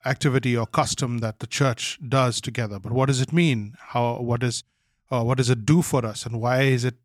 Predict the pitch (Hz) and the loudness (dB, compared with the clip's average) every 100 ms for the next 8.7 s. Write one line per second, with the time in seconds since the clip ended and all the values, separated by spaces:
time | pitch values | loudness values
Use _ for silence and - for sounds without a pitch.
0 | - - - 135 123 - 123 120 - 127 | -14 -6 -2 2 0 2 0 0 0 2
1 | 120 120 113 110 - - - _ - 127 | 2 2 0 -6 -10 -18 -20 _ -2 2
2 | 117 110 - 123 - 123 107 123 127 120 | 4 2 -2 -6 -2 -2 -4 -6 -4 -2
3 | 120 127 123 120 123 131 131 123 127 123 | 0 0 0 -2 -2 0 2 0 -2 -2
4 | 120 120 131 123 - 127 117 - 135 - | 0 -2 -2 -6 -4 -4 -4 0 0 2
5 | 160 156 _ _ _ - 135 131 - 135 | -2 -2 _ _ _ -4 -2 0 2 2
6 | 139 127 123 123 113 127 120 117 117 - | 2 0 2 0 0 2 0 -2 -6 -2
7 | 123 - 123 113 131 123 135 143 123 117 | -2 -2 -4 -4 -2 -2 0 -2 -2 -2
8 | 110 - 117 117 113 113 110 | -4 -2 -2 -2 -2 -2 -2